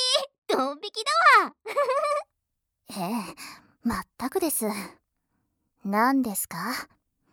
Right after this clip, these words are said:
Speaker 2: 言い訳のつもりですか？え？水着のせいって。
Speaker 1: <laughs> でも、いいところ目つけたね、先生。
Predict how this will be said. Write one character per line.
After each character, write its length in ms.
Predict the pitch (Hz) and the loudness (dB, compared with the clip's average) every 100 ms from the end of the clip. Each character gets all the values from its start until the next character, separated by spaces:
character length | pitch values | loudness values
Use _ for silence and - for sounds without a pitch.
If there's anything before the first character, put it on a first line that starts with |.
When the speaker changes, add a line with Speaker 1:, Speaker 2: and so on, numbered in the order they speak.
| _ _ - | _ _ -4
Speaker 2:
言 200 | 233 330 | 0 4
い 60 | |
訳 220 | 339 320 | 2 2
の 100 | 320 | 0
つ 220 | 311 - 240 | 0 0 2
も 120 | 277 | 2
り 80 | 302 | 0
で 120 | 349 | -2
す 100 | - | -2
か？ 440 | 185 165 254 - _ _ _ _ _ _ _ - | -8 -8 -10 -10 _ _ _ _ _ _ _ -20
え？ 60 | 170 180 339 - - - _ _ _ _ - | -10 -8 -8 -10 -14 -16 _ _ _ _ -6
水 380 | 208 202 220 294 | -2 0 -2 -4
着 140 | 392 | -2
の 160 | 370 359 | -2 -2
せ 300 | - 339 330 | -2 -2 -2
い 100 | 254 | -4
っ 60 | - _ _ _ - | -6 _ _ _ -10
て。 120 | 214 165 156 - _ - - - _ | -10 -10 -12 -16 _ -16 -14 -14 _
Speaker 1:
<laughs> 1080 | _ - 605 440 _ _ _ _ _ _ | _ -8 -8 -8 _ _ _ _ _ _
で 140 | - 285 | -4 -2
も、 260 | 240 170 - _ _ _ _ _ _ _ | 0 -4 -10 _ _ _ _ _ _ _
い 140 | 233 311 | 0 2
い 40 | 453 - | 0 0
と 120 | 302 | -2
こ 140 | 226 | -2
ろ 120 | 202 | -4
目 260 | 185 220 208 | -2 -2 -2
つ 160 | - - | -6 -14
け 100 | 202 | -12
た 140 | 165 | -10
ね、 260 | 196 285 392 | -2 -2 -2
先 200 | 320 220 | -2 -4
生。 140 | - | -4